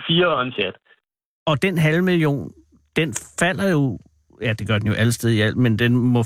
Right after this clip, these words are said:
Speaker 2: falde på et tørt sted i, øh, det økologiske hobbylandbrug med
Speaker 1: Altså,
Speaker 2: ølproduktion.
Speaker 1: så har jeg jo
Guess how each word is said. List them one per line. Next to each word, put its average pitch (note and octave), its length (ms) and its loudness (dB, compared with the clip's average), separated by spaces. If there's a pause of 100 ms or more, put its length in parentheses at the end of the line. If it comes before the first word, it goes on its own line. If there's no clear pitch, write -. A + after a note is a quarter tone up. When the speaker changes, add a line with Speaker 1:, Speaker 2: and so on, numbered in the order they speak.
Speaker 2:
falde F#3+ 180 0
på - 100 0
et D#3+ 80 -4
tørt F#3+ 220 -2
sted D#3 320 -2
i, D3 120 0 (280)
øh, G2 280 -4
det C#3+ 140 0
økologiske D#3 480 0
hobbylandbrug C3 640 0 (640)
med C#3+ 140 2
Speaker 1:
Altså, D3+ 100 4
Speaker 2:
ølproduktion. A#2+ 420 -2
Speaker 1:
så A2 200 -4
har D#3 60 0
jeg D#3+ 100 2
jo B2+ 420 0